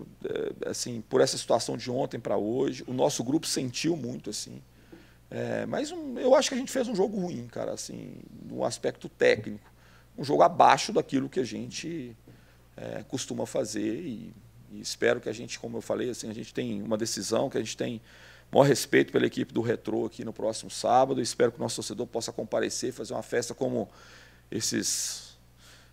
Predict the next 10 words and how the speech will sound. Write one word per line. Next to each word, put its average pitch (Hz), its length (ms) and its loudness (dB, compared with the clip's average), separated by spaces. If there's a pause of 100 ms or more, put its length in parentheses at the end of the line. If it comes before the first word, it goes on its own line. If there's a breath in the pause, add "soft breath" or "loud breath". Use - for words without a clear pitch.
(140)
é, 101 280 -6
cinco - 340 -2
mil 123 160 4
torcedores 120 600 2
fizeram 113 360 4
hoje 120 460 2
e 117 260 -4
enfrentaram, 127 800 4
assim, 113 560 -4
né, 120 280 -2